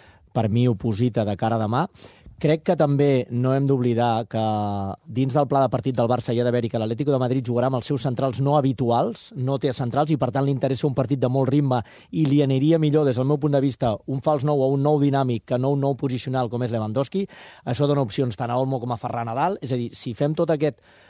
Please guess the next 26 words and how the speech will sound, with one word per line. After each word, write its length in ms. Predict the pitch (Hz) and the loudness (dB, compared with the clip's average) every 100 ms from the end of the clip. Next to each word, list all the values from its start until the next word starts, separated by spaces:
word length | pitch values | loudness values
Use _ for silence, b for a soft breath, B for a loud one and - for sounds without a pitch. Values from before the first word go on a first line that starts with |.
| b - | b -2
eh, 100 | 143 | 0
moviment 380 | 139 143 135 131 | 2 2 0 0
de 100 | 117 | 2
peces, 400 | 151 196 196 - | 2 0 -2 -6
si 180 | - 131 | -8 -2
no 80 | 139 | 2
hi 60 | |
ha 60 | 156 | 2
Bernal, 380 | 151 131 117 104 | 2 0 -2 -4
si 180 | - 139 | -4 -2
amb 140 | 120 | 0
Casador 340 | 127 120 123 139 | -2 0 0 0
no 80 | |
hi 80 | 139 | -2
creu, 320 | 117 143 175 - | 0 0 0 -2
és 120 | 120 | -10
que 100 | - 98 | -10 -12
De 120 | 104 | -10
Jong 200 | 101 135 | -8 -4
ha 80 | 156 | -2
de 60 | 135 | -2
su-, 120 | - - | -6 -8
ha 120 | 117 | -6
de, 120 | 110 104 101 101 | -4 -6 -6 -8
ha 120 | - 107 | -8 -8
d'estar, 320 | 101 - 190 | -8 -4 -4